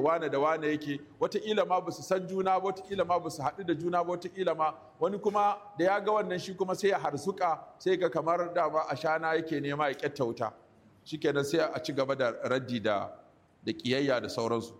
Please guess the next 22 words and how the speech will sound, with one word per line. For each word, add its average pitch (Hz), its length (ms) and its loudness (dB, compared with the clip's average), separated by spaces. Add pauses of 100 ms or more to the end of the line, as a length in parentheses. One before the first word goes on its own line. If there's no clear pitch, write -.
(400)
Shi 123 140 -2
yasa 170 220 2
Allah 156 220 2
Ta'ala 151 280 2
ya 156 60 -2
ce, 156 100 -4
"Fa 156 140 -4
in 175 220 0
amina 151 340 0
ba'dukum - 800 -4
ba'dan." 120 380 -4 (560)
Dan 151 140 2
shashin 175 340 0
ku 139 80 -4
sun 151 180 -2
amince 147 340 -2
wa 131 80 2
shashi. 127 320 -2 (240)
To, 123 80 -4
"Fal 190 160 0
yu'addi 185 360 0
allazi 156 300 0